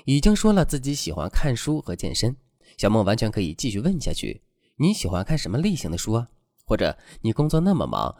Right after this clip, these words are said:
还抽时间看书，真的是挺优秀的。你最近在看的一本书是什么呀？”或者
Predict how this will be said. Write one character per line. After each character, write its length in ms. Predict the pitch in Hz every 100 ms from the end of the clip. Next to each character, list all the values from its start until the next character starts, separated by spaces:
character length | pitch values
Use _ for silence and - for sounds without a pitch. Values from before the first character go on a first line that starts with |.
| _
还 120 | -
抽 120 | 107
时 140 | 101
间 140 | 107 113
看 120 | 113
书， 240 | 113 - - -
真 120 | - 240
的 60 |
是 140 | - -
挺 160 | 87
优 120 | 80
秀 200 | 104 135
的。 180 | 78 57 - _ _ _ -
你 100 | 123
最 160 | 156
近 220 | 147 151 -
在 140 | 127
看 180 | 120 139
的 60 | 104
一 80 | 104
本 160 | 80
书 160 | - 127
是 140 | 101
什 100 | -
么 80 | 82
呀？” 160 | 120 131 _ _ _ _ _
或 140 | _ 110
者 180 | 85